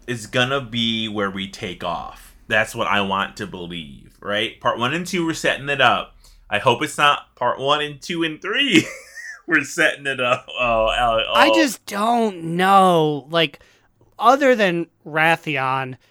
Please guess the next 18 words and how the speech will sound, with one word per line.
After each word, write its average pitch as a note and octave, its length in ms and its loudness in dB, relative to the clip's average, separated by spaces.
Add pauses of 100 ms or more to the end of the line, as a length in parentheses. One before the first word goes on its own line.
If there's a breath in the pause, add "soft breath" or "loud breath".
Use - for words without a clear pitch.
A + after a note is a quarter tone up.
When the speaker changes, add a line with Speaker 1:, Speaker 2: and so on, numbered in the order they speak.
(260)
Speaker 2:
like, C4+ 240 -2
if D#4+ 100 -2
he F4 160 2
comes D4 340 0
in C4+ 180 2
there C4+ 220 0
and B3 100 0
he's G#3+ 200 -2
like, F3+ 140 2
"We D3 160 -2
need C#3+ 200 -2
to C#3 100 -8
tell D3 380 0
you C#3+ 100 0
about C#3 340 0
the C#3+ 60 -4
Necrodrakes C#3+ 1080 -2
in D3+ 180 -2